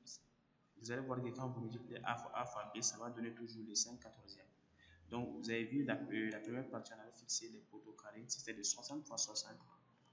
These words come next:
Et là ici, puisqu'on a fixé un poteau de trente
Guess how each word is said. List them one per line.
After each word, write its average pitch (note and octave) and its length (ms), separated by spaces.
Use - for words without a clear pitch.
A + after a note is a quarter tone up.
Et A2 60
là A#2 120
ici, A#2 480
puisqu'on - 280
a A2 60
fixé A2+ 360
un A2+ 80
poteau A2 300
de G2+ 180
trente A#2 340